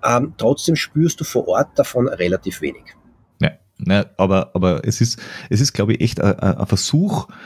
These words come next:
Speaker 2: auch mit der Fernsehübertragung, die jetzt dort leider nicht gut war im Vergleich zu Arsenal Segama, äh,
Speaker 1: Ja,
Speaker 2: dass man
Speaker 1: ja.
Speaker 2: das Ganze wirklich auch international macht.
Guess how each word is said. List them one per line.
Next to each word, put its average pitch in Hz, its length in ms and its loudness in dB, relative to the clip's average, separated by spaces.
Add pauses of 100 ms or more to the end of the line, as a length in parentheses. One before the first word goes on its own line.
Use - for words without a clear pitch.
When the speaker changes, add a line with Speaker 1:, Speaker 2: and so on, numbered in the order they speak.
(240)
Speaker 2:
auch - 200 -2
mit 95 160 2
der 98 60 0
Fernsehübertragung, 127 720 0
die 101 100 0
jetzt 95 260 0
dort 76 260 0
leider 117 480 0 (100)
nicht 120 500 -2
gut 156 280 0
war 143 120 2
im 131 100 0
Vergleich - 360 -2
zu 95 260 -2 (180)
Arsenal 80 460 2
Segama, 117 600 0 (380)
äh, 104 60 2
Speaker 1:
Ja, 104 460 2
Speaker 2:
dass - 180 0
man 104 100 2
Speaker 1:
ja. - 20 0
Speaker 2:
das - 120 0
Ganze 101 380 2
wirklich 107 300 -2
auch - 280 -2
international 95 800 0
macht. 131 360 0